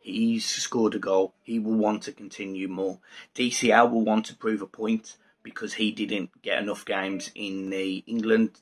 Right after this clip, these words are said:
team, in my opinion, in the Euros. So I certainly think they're your danger men, your three danger men there. Um,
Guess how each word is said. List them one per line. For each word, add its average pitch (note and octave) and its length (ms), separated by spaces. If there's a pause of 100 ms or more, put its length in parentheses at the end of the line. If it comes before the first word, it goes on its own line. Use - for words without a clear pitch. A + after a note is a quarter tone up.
team, G#2+ 320
in G#2 60
my G2+ 220
opinion, G2 340
in F#2+ 120
the F#2+ 160
Euros. A2 480 (520)
So B2 360 (580)
I - 20
certainly C3+ 560
think A2+ 300
they're A2+ 100
your G#2+ 180
danger G#2 380
men, F#2 180
your G2 120
three G#2+ 320
danger G2 400
men F#2 180
there. F#2 240 (380)
Um, - 260